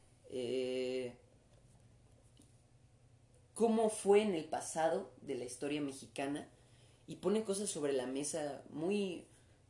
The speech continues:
muy como gui-, en guiño, pero pues que te, que te saltan a la vista, ¿no? Hay una ocasión donde la Malinche, sale la Malinche en, en una parte y todas las mujeres importantes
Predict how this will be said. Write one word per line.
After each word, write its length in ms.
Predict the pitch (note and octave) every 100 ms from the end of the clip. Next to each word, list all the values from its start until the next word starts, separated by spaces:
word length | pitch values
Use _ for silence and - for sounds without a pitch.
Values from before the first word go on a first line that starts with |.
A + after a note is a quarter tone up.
| -
muy 380 | D#3+ F3 A3+ G#3+ - - - - - -
como 340 | - F#3 C#3+ C#3
gui-, 380 | B2+ C3+ C3+ C3
en 260 | - B2 C3+
guiño, 400 | D3+ F3+ F3+ A3+ - - -
pero 580 | C3 B2 A#2+ A2+ A2 - - - -
pues 160 | C3
que 120 | -
te, 720 | C3 - B2 B2 A#2+ A2 - - - -
que 80 | -
te 140 | -
saltan 520 | C3+ - E3 E3+ E3 C#3+
a 40 |
la 140 | B2
vista, 340 | B2+ D3+ - C#3
¿no? 180 | C3+ C#3+ - - - - -
Hay 180 | C#3 D3
una 500 | C#3+ C3 B2 A#2+ -
ocasión 500 | B2 C3+ C3+ C#3+ C#3+
donde 220 | D3 C3
la 140 | B2 A#2+
Malinche, 680 | A#2+ B2 C#3 C#3 - C3+ - - - - - - - -
sale 280 | - F#3+ F#3
la 120 | D#3
Malinche 500 | B2+ A#2+ C3 C#3+ - B2+
en, 240 | B2 - -
en 140 | A#2+ B2
una 200 | B2+ -
parte 340 | A#2+ B2+ - - - - -
y 60 | A#2
todas 240 | C#3+ C#3+
las 140 | C3+ A#2+
mujeres 400 | A#2 - C3 C3+
importantes 1040 | A#2+ A2+ A#2 B2 A#2+ B2 A#2+ - - -